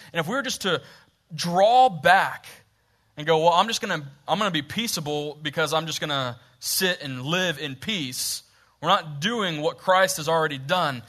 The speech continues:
He interjects himself into the mess for the sake of peace. We must interject ourselves into the mess, and there may not be peace around us, but we walk with peace because we have the presence of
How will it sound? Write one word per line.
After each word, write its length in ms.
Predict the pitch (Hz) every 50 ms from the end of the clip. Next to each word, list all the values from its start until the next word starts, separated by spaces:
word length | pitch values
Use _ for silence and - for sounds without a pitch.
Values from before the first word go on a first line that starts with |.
| - - _
He 100 | 156 160
interjects 540 | 165 175 160 143 135 156 202 220 220 - -
himself 340 | 208 - - 185 170 156
into 160 | 160 151 135 151
the 80 | 143
mess 460 | 139 139 170 196 208 190 165 - - - - _ _
for 100 | - 151
the 80 | 139
sake 380 | 135 - - 247 254 262 208 -
of 160 | 156 - -
peace. 580 | - 131 113 113 127 - - - - - - _ _ _ _ _ _ _ _ _ _ _ _ _ _ _ _ _ _ _ _ _ _ _ _ _ _ _ _ _
We 80 | 165 196
must 180 | 226 196 - 202
interject 540 | 220 233 269 269 220 170 185 214 202 -
ourselves 560 | 196 185 165 - - 214 208 196 190 175 156 165
into 240 | 185 185 160 165 170
the 80 | 165
mess, 460 | 160 156 165 196 196 180 151 - - - - - _ -
and 140 | 165 170
there 80 | 180 208
may 260 | 202 190 220 254 294
not 240 | 294 269 226 175 170
be 140 | 156 240 220
peace 380 | 160 - - 240 226 - - -
around 420 | 165 156 151 170 180 190 185 165
us, 200 | 151 139 135 - - - _
but 160 | _ 170 160 170
we 120 | 240 269
walk 580 | 240 180 156 156 180 214 226 220 190 165 - - - - - - - -
with 280 | 160 156 - - -
peace 400 | - 233 226 190 160 139 - -
because 200 | 160 160 160 156
we 60 | 156
have 100 | 180 170
the 60 | 160 143
presence 640 | - - 190 214 233 233 196 208 185 165 - - - - _ -
of 140 | 139 135